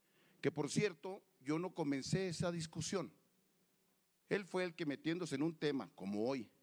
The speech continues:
que no tenía nada que ver con el debate político,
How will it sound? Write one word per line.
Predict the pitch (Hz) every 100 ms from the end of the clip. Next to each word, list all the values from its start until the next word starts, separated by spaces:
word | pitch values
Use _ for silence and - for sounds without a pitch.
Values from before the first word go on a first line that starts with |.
| _ _ _ _ _ _
que | - 90
no | 156
tenía | 151 135 139
nada | 139 135 127
que | - 113
ver | 135 131
con | - 95
el | 87
debate | 92 98 117 -
político, | - 151 160 156 156 - 151